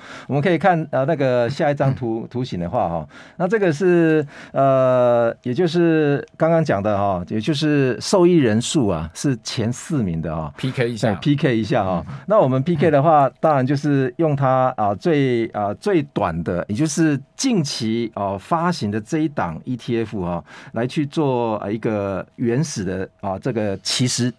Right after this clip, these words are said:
Speaker 1: 起跑点哈。
Speaker 2: 嗯。
Speaker 1: 那这一档的话是零零八八一啊，零零八八一的话是二零二零年十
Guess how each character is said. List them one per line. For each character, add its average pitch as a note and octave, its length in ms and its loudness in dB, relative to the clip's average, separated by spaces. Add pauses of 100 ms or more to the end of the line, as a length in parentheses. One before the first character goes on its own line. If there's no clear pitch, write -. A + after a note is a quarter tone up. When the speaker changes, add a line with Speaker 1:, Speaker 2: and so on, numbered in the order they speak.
(120)
Speaker 1:
起 - 220 -2
跑 A#2+ 220 0
点 F2 200 -6
哈。 E2+ 200 -4
Speaker 2:
嗯。 F2 80 -12 (240)
Speaker 1:
那 F#3+ 120 2
这 B3+ 120 -2
一 C4 40 -2
档 C3 180 2
的 A#2+ 80 2
话 F3 200 4
是 E3 160 0
零 C#3 140 0
零 C3+ 180 0
八 C#3 180 0
八 C#3 240 0
一 B2+ 220 0
啊， F2+ 220 0
零 D3+ 140 0
零 F#3 100 0
八 F3 140 0
八 F3 160 2
一 E3+ 100 4
的 C#3+ 160 2
话 D#3 160 4
是 D#3 140 -2
二 E3 120 2
零 B2+ 140 0
二 D#3 120 0
零 C3+ 140 0
年 G#2 160 -2
十 - 160 -8